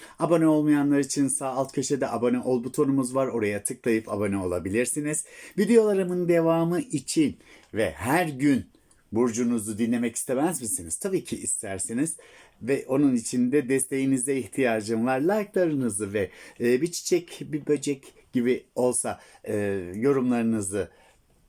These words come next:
eklemeyi unutmazsanız yorumlarınızı da bekliyorum. Ayrıyetten, e, YouTube'un size haber vermesini istiyorsanız burcunuz, e,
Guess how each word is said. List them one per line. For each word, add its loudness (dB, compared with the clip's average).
eklemeyi 0
unutmazsanız -2
yorumlarınızı -2
da -4
bekliyorum. 0
Ayrıyetten, 0
e, 0
YouTube'un 2
size -4
haber 0
vermesini 2
istiyorsanız -2
burcunuz, -2
e, -6